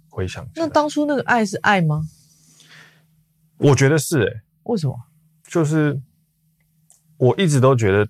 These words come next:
Speaker 1: 当初的爱不管怎么样都是爱。
Speaker 2: 都，为什么啊？
Speaker 1: 因为那就是你当初的爱啊，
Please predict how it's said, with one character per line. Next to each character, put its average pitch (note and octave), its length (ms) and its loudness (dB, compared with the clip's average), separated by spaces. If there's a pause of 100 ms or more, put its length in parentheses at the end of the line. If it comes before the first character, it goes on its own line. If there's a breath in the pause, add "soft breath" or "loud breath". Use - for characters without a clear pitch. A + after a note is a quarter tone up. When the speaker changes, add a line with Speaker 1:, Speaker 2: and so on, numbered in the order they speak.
Speaker 1:
当 B2+ 200 2
初 B2 160 -4
的 G#2+ 120 0
爱 A#2+ 160 0
不 A2 140 -4
管 F#2+ 180 -2
怎 F2 120 -12
么 F2+ 80 -6
样 G2 100 -4
都 F#2 160 -2
是 F#2 120 -6
爱。 F2 200 -6 (500)
Speaker 2:
都， - 120 -6
为 C#4+ 160 2
什 G3 160 -2
么 B2+ 200 -6
啊？ G3+ 200 -6 (400)
Speaker 1:
因 - 60 -4
为 D3 60 0
那 D3+ 120 4
就 C3+ 100 4
是 C#3 140 2
你 F2+ 160 -2
当 A2+ 220 -2
初 G#2+ 400 -6
的 F#2+ 120 -6
爱 F#2 240 -2
啊， D#2 100 -14